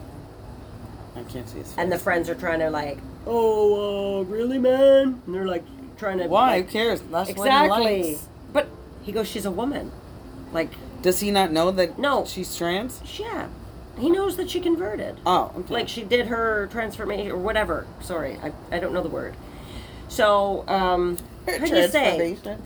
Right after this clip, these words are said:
Speaker 2: Think, no, the surgery.
Speaker 1: <laughs>
Speaker 2: Like,
Speaker 1: Yeah.
Speaker 2: she, I, well, that's what they were asking him at the table. So, you know how they always go out for beers before he goes
Speaker 1: Yeah.
Speaker 2: to visit?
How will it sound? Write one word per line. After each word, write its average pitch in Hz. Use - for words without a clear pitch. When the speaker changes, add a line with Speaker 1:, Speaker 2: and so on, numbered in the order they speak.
Speaker 2:
Think, 269
no, 311
the 285
surgery. 294
Speaker 1:
<laughs> 160
Speaker 2:
Like, 226
Speaker 1:
Yeah. 175
Speaker 2:
she, -
I, -
well, 262
that's 311
what 302
they 269
were 220
asking 202
him 165
at 156
the -
table. 156
So, 196
you 196
know 196
how 220
they 208
always 190
go 190
out 170
for 175
beers 190
before 190
he 185
goes 185
Speaker 1:
Yeah. 151
Speaker 2:
to 120
visit? 185